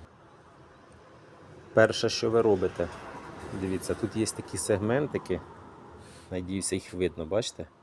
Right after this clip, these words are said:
Ви їх нажимаєте на тому періоді часу, який ви хочете, щоб прибор включився. Бачите, з двох до трьох, наприклад.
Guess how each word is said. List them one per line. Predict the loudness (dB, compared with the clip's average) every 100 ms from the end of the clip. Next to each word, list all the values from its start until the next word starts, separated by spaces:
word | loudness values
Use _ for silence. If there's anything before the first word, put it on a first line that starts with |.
| -20 -20 -20 -14
Ви | 0 2
їх | 2 0 2
нажимаєте | 4 4 4 4 2 2 -2 -4 -8 _ _ _ _ _ _ _ _ _ _ _ _ _
на | -2
тому | 2 4 4 2
періоді | 2 4 4 2 0 -2
часу, | 4 4 4 -2
який | 0 0
ви | 2
хочете, | 2 2 2 -4
щоб | -2 -2 -4 -6 -18 -18 -18 -18 -18 -16 -16 -16 -16 -16 -2
прибор | 2 4 8 6
включився. | 6 -2 -2 0 2 0 0 -2
Бачите, | 0 2 2 0
з |
двох | 0 4 6 6 4
до | 2
трьох, | 4 4 4
наприклад. | 0 -2 -2 -2 -2 -4